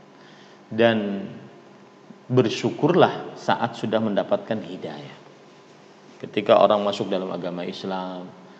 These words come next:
maka itu harta paling terbesar. Ketika seorang dari lahir sampai, sampai sekarang dia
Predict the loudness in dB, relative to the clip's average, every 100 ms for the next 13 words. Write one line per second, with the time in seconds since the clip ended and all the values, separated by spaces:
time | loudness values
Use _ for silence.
0 | -20 -20 -18 -6 -2 0 0 -4 -4 -4
1 | -2 0 2 0 -4 -4 -6 -10 -10 -14
2 | -14 -18 -20 -20 -20 -20 -20 -20 -20 -20
3 | -20 -12 -8 0 4 4 6 6 8 6
4 | 4 2 2 0 -6 -12 -12 0 4 4
5 | 2 0 0 -2 -4 -4 -2 0 0 -2
6 | -4 -10 -18 -18 -20 -18 -14 -6 -4 -2
7 | 0 0 0 2 8 8 6 0 -2 -2
8 | -2 -2 -4 -6